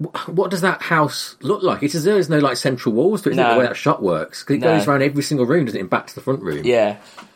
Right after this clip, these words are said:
Speaker 2: But he goes around the whole house. She's not there. He freaks out, gets drunk, talks to some random guy who never speaks back, so I don't know if that guy's even there. Um,
Speaker 1: Yeah.
Speaker 2: he goes to his office, still drunk, and in his kind of s-, tuxedo, doesn't he?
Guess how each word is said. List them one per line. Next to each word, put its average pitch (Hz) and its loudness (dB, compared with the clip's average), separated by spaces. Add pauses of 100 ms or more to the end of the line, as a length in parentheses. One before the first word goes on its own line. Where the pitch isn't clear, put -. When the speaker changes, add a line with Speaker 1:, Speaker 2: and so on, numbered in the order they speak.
(240)
Speaker 2:
But 156 2
he 160 4
goes 190 0
around 156 2
the 143 0
whole 151 2
house. 117 2
She's 156 0
not 123 -2
there. 107 2
He 151 0
freaks 135 -4
out, - 2
gets - 0
drunk, 104 -2
talks 147 -4
to 123 -6
some 123 0
random 113 0
guy 107 2
who 101 -2
never 107 -2
speaks 95 -6
back, 90 0
so 110 -2
I - 4
don't 101 2
know 95 -4
if 98 -6
that 90 0
guy's 101 2
even 95 -6
there. 98 0 (380)
Um, 135 2
Speaker 1:
Yeah. 147 -4 (240)
Speaker 2:
he 139 -4
goes 180 2
to 180 2
his 147 2
office, 151 0
still 147 2
drunk, 123 -2 (120)
and 120 -2
in 123 -2
his 120 -4
kind 127 0
of 123 -6
s-, - -6
tuxedo, 117 -2
doesn't 110 -4
he? 82 -10